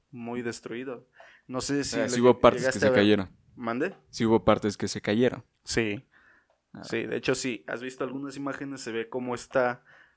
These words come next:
Speaker 1: colapsado una parte del edificio y algunas columnas se puede ver que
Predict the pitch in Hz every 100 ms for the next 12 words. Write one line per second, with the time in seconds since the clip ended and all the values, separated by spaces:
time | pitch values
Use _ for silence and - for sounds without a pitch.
0 | - 120 120 117 - 139 143 143 135 -
1 | 135 135 131 117 113 113 110 131 143 156
2 | - _ _ _ _ 131 117 113 143 160
3 | - 156 151 156 156 - 117 107 _ -
4 | 143 160 147 147 -